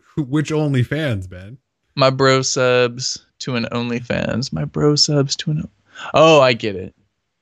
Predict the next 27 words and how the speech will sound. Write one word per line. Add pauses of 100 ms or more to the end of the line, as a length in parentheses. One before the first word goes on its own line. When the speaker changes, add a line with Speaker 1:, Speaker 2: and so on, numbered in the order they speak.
(140)
Speaker 2:
Yeah. (220)
Speaker 1:
Who's
OnlyFans? (1300)
Just,
Speaker 2:
Uh, (180)
Speaker 1:
I'm
in
shadows.
Just
donated
two
dollars.
Says,
"Just
joined.
What's
your" (640)
<laughs>
Speaker 2:
<laughs> (580)
Well,
I
guess
I
gotta (180)
fire
one
up.